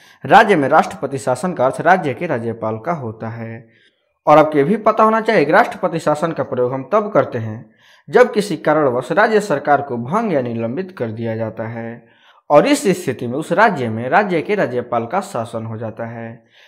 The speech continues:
जिसे हम राष्ट्रपति शासन के नाम से जानते हैं। ठीक है दोस्तों, नेक्स्ट क्वेश्चन कर लेते हैं, परमाणु ऊर्जा नियामक बोर्ड का मुख्यालय कहाँ है?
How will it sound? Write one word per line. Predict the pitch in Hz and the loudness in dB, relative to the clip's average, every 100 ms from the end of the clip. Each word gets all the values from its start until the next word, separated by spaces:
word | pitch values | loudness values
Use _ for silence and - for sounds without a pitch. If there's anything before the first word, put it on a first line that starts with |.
| _ | _
जिसे | 139 139 160 | -8 -4 -2
हम | 214 | 2
राष्ट्रपति | 156 - - 113 165 | 2 2 -2 -10 -8
शासन | - 120 - 117 | -6 -6 -6 -10
के | 113 | -10
नाम | 113 110 | -10 -10
से | 113 165 | -10 -10
जानते | 123 107 107 107 113 | -8 -6 -6 -10 -12
हैं। | 113 113 113 120 - _ _ _ _ - | -12 -10 -12 -14 -20 _ _ _ _ -8
ठीक | 131 123 160 | -4 0 0
है | |
दोस्तों, | 165 190 269 | 0 0 0
नेक्स्ट | 220 127 - | -2 -2 -2
क्वेश्चन | 208 226 233 | -2 -2 -2
कर | 226 233 | 0 2
लेते | 240 240 | 2 0
हैं, | 214 123 - _ _ _ _ _ _ 165 | -2 -4 -10 _ _ _ _ _ _ 4
परमाणु | 165 175 196 262 294 - | 6 8 8 8 6 6
ऊर्जा | 196 135 120 135 | 6 6 4 2
नियामक | 156 160 202 220 277 294 | -2 0 4 6 8 6
बोर्ड | 196 180 - | 4 2 4
का | 127 | 0
मुख्यालय | 120 117 120 117 165 185 - | 0 -4 -2 0 -2 -6 -10
कहाँ | 123 120 120 120 | -8 -6 -8 -6
है? | 120 120 123 123 | -8 -10 -12 -18